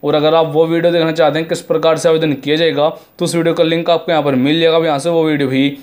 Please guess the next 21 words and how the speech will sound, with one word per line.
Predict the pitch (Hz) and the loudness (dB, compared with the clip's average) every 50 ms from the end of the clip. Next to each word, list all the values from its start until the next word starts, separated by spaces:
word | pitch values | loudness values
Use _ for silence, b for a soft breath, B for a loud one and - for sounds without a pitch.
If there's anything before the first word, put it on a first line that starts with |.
| B B _ - | B B _ -4
देख | 156 147 123 - - | -2 -2 -2 -2 -2
पाएंगे। | 104 113 117 127 139 151 143 135 B B B B _ | -4 -2 0 0 0 0 -2 -4 B B B B _
फुल | - 165 165 160 | -6 -4 -2 0
नोटिफिकेशन | 160 160 160 156 160 165 156 156 151 143 151 151 170 170 165 | 0 0 -2 -2 -2 -4 -4 -4 -2 -2 -2 -2 -2 -2 0
डाउनलोड | 160 156 156 156 156 160 170 165 160 | 0 2 2 0 0 0 -2 -2 -2
करने | - 156 139 139 147 170 | -4 -2 0 0 0 0
के | 170 160 156 | -2 -2 -2
लिए | 147 139 143 151 160 B B B B _ | -2 0 0 -2 -2 B B B B _
आपको | 160 151 - - 175 | -2 -2 0 0 -2
यहाँ | 165 160 | 0 0
पर | 151 170 160 | 0 0 0
लिंक | 165 165 175 175 175 | 0 0 -4 -4 -2
प्रोवाइड | 165 165 165 160 151 127 - | 0 2 2 2 2 -2 -4
किया | - 139 139 143 | -4 -2 -2 0
गया | 143 147 156 | 0 2 2
है। | 170 175 165 | 2 2 0
फुल | 165 165 | 0 0
नोटिफिकेशन | 160 160 156 151 156 160 160 151 151 143 139 147 143 143 160 | 0 0 -2 -2 -2 -4 -6 -4 -6 -4 -4 -4 -2 -2 0
भी | 160 160 | 0 0
आपके | 156 - - 135 | -2 -2 -4 -4
सामने | - 147 135 135 135 139 143 143 | -2 0 0 0 0 0 0 -2